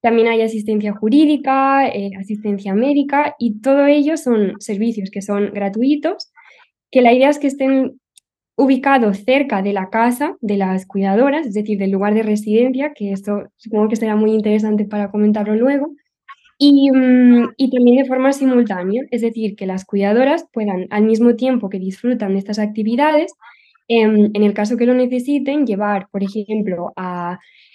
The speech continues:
eh, familiares de los que ellas cuidan, por ejemplo, niños y niñas, personas adultas mayores, personas con discapacidad, para que en la manzana también se puedan encargar de estas personas y tener cuidado de ellas mientras las cuidadoras llevan a cabo otras actividades en las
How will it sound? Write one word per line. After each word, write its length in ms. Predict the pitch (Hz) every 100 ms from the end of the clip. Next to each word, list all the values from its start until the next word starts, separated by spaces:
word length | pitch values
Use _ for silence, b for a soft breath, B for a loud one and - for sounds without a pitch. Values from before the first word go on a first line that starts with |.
| b
eh, 320 | 208 208 202
familiares 800 | 196 202 208 208 220 262 277 214
de 80 | 190
los 160 | 190 -
que 100 | 208
ellas 200 | 196 196
cuidan, 440 | 285 302 294 339
por 120 | 269
ejemplo, 420 | 190 202 214 202
niños 360 | 185 202 202 202
y 60 | 214
niñas, 680 | 277 285 277 269 262 262 -
personas 400 | - 208 208 202 208
adultas 360 | 202 196 202
mayores, 760 | 202 202 240 269 269 262 262 254 B B B B -
personas 300 | 220 220 220
con 120 | 226
discapacidad, 720 | 226 226 226 233 262 285 285
para 220 | 214 208
que 100 | 208
en 100 | 202
la 100 | 202
manzana 560 | 202 202 208 269 320 320
también 380 | 330 226 226 240
se 100 | 233
puedan 520 | 220 220 233 240 -
encargar 500 | 202 208 196 208 220
de 80 | 196
estas 240 | 196 202
personas 520 | - 214 196 208 381
y 60 | 220
tener 280 | 214 196 196
cuidado 240 | 208 208
de 180 | 208 240
ellas 260 | 254 302 285
mientras 360 | 214 202 190
las 200 | 180 185
cuidadoras 600 | - 208 226 277 269 311 - _ _ _
llevan 220 | 214 233
a 80 | 226
cabo 340 | 233 240 254 -
otras 260 | 214 220 226
actividades 500 | 214 240 247 254 254
en 80 |
las 180 | 208 196